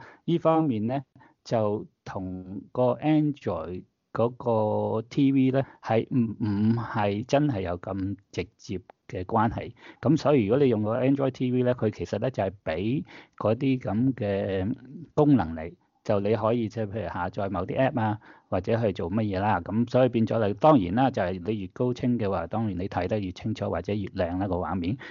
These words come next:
咁但係其實，呃，普通電視，即係而家嚟講呢，就可能呢，有啲好，呃，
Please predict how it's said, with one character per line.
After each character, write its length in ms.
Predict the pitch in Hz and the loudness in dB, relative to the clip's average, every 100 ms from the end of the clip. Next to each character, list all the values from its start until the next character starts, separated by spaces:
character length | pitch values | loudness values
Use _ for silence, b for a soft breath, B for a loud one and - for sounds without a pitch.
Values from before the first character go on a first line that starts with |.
| B | B
咁 160 | - 135 | 4 6
但 200 | 117 92 | 6 2
係 40 | 95 | 0
其 180 | 104 | -4
實， 80 | 87 | -4
呃， 320 | 107 98 90 90 | -4 -4 -4 -4
普 200 | 98 113 | -2 2
通 180 | 139 131 | 2 2
電 200 | 98 90 | -4 -6
視， 180 | - 92 | -8 -4
即 100 | 131 | 0
係 220 | 104 87 | 0 0
而 20 | |
家 140 | 127 127 | 0 0
嚟 120 | 82 | -2
講 220 | - 98 | -4 -2
呢， 100 | 131 | -2
就 160 | 135 95 | 0 0
可 160 | 120 | 0
能 160 | 123 82 | 0 0
呢， 120 | 110 117 B B | -4 -6 B B
有 180 | - 113 | 0 0
啲 260 | 135 147 131 | 0 -2 0
好， 540 | 98 113 135 131 131 - | 0 0 0 0 -2 -6
呃， 460 | 123 95 92 92 | -6 -4 -4 -6